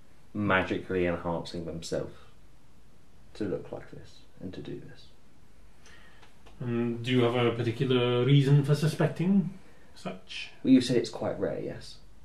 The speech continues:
Speaker 2: Yes.
Speaker 1: I doubt there's two of us in the city.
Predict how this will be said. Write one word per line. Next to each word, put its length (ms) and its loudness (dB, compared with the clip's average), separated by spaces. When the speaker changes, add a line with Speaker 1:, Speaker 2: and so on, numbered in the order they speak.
Speaker 2:
Yes. 400 -8
Speaker 1:
I 80 -8
doubt 280 -2
there's 160 -10
two 220 -6
of 120 -8
us 180 -12
in 60 -8
the 80 -10
city. 340 -14